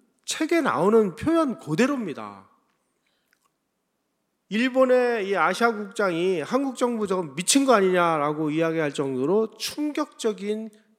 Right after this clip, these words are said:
예, 제안이었습니다. 보고를 받은 일본 그 외무 차관이 이 다카시마 마스오라는 사람인데 이렇게 얘기했답니다.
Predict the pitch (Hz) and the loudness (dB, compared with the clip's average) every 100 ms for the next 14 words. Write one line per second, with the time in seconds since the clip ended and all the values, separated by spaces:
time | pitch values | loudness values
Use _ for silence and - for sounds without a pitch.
0 | _ 104 117 - 139 139 127 95 - 92 | _ -16 -14 -12 -10 -10 -10 -14 -18 -20
1 | - - - - _ _ _ _ _ _ | -20 -20 -20 -20 _ _ _ _ _ _
2 | _ _ _ _ _ _ _ _ _ _ | _ _ _ _ _ _ _ _ _ _
3 | _ _ _ _ _ _ _ _ _ _ | _ _ _ _ _ _ _ _ _ _
4 | _ _ _ _ _ _ _ _ _ _ | _ _ _ _ _ _ _ _ _ _
5 | _ _ _ _ - 226 254 254 240 233 | _ _ _ _ -2 2 2 2 2 2
6 | 220 208 220 214 208 208 170 175 170 165 | 0 -2 0 0 0 -2 -4 -4 -4 -2
7 | 143 175 196 175 - - 208 202 160 135 | -2 0 0 0 -4 -8 -4 -4 -4 -6
8 | 156 208 120 127 - - 170 - 175 165 | -6 -6 -8 -12 -14 -8 -8 -6 -6 -6
9 | 139 117 131 - 175 156 143 131 120 113 | -6 -8 -10 -6 -4 -4 -8 -10 -14 -14
10 | 110 139 135 87 _ _ _ _ _ _ | -12 -8 -8 -10 _ _ _ _ _ _
11 | _ _ - 160 170 180 165 147 113 76 | _ _ -4 -2 0 2 2 0 -4 -8
12 | 131 127 127 123 110 104 104 80 - | -8 -8 -10 -12 -12 -12 -14 -16 -20